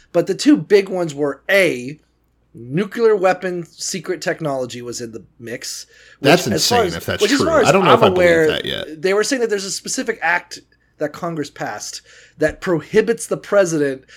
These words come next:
Speaker 1: like, even the president does not have the authority to declassify information that could spell the end of humanity.
Speaker 2: Yeah.
Speaker 1: Like, you, no one has the authority to just be like, "Hey, guys, by the way,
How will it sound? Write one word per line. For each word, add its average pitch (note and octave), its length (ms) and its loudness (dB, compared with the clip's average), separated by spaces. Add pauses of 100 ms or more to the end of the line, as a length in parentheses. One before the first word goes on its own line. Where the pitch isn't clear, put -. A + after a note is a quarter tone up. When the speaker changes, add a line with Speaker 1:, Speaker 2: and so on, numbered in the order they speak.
Speaker 1:
like, F#3+ 120 0
even D4+ 200 4
the A#3 60 2
president A3 480 -2
does F#3+ 200 -2
not G#3 180 -4
have G3+ 200 -4
the F3+ 80 -4
authority E3 540 -2
to - 200 -12
declassify E3+ 840 -4
information C#3 760 -6 (300)
that C#3 180 -6
could E3 220 0
spell D#3 440 0
the D3+ 240 -2
end D3 180 -2
of C3 100 -6
humanity. A#2 680 -14 (280)
Speaker 2:
Yeah. G2+ 300 -6 (180)
Speaker 1:
Like, C3 260 -6
you, F#3 320 -12
no A3 240 0
one A#3+ 160 0
has G3 280 -2
the F#3 100 -2
authority C3+ 680 -2 (180)
to D#3 80 -14
just D#3 180 -4
be D#3 60 -4
like, D3 120 -2
"Hey, F3 220 2
guys, D#3+ 340 -2
by D#3+ 320 0
the D#3+ 100 -2
way, C#3+ 680 2